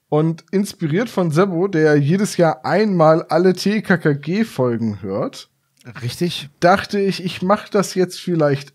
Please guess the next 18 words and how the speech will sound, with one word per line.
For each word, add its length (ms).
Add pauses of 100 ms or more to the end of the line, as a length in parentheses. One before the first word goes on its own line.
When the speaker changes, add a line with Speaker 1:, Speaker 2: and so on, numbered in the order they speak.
(140)
Speaker 1:
auch 540
und 300
geb 340
statt, 460
was 240
hat 220 (280)
Tom, 280 (180)
Tom 220
in 60
letzter 280
Zeit 220
so 100
gehört, 300
einfach 300
immer 260
nur 180
das 320
Update, 640